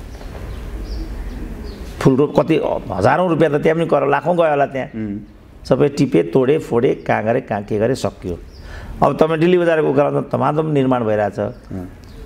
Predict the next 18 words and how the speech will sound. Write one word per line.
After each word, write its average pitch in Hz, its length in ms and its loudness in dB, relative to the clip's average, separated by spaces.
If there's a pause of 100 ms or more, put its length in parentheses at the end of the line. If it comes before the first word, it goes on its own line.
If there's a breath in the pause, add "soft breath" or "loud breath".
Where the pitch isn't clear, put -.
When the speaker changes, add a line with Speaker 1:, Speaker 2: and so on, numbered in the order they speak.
Speaker 1:
गत 147 140 6
वर्ष 156 380 2
चाहिँ, 117 260 2
अ, - 1500 -4
ऊ 113 560 4 (380)
बिरुवा 143 360 6
रोपेको 123 380 4
थियो, 185 220 4 (880 loud breath)
त्यो, 139 260 6
अ, 110 1000 0
सरेर 139 600 4 (240)
दुरुस्त 151 420 4
भइरहेको 110 440 2
थियो, 165 100 2
अहिले 127 220 2
डङ्कीडङ्ग 131 540 0
भत्काउन 101 340 -2
थालिहाले। 90 440 -4